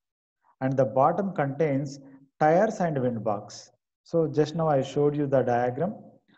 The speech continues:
So you are having tires for a supply of air, supply of air, this, uh, tires and wind box for supply of air, and a hollow pivot enables to,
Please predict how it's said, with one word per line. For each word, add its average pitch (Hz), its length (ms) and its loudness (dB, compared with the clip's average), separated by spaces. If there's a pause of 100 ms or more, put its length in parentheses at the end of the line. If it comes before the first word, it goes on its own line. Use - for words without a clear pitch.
(380)
So - 140 -2
you 139 160 4
are 139 60 4
having 143 320 -2
tires 147 340 0
for 143 180 0
a 131 60 2
supply 135 380 -2
of 135 160 -8
air, 147 200 -10 (840)
supply 147 360 0
of 156 140 0
air, 135 220 2 (160)
this, 131 300 -8
uh, 127 260 0
tires 151 280 0
and 139 140 -4
wind 127 220 -4
box 139 340 -2 (1300)
for 131 180 -2
supply 135 360 0
of 175 240 0 (640)
air, 139 260 0 (680)
and 131 160 -2
a 127 80 -2
hollow 151 320 0
pivot 160 380 0
enables 147 500 -2
to, 131 160 -8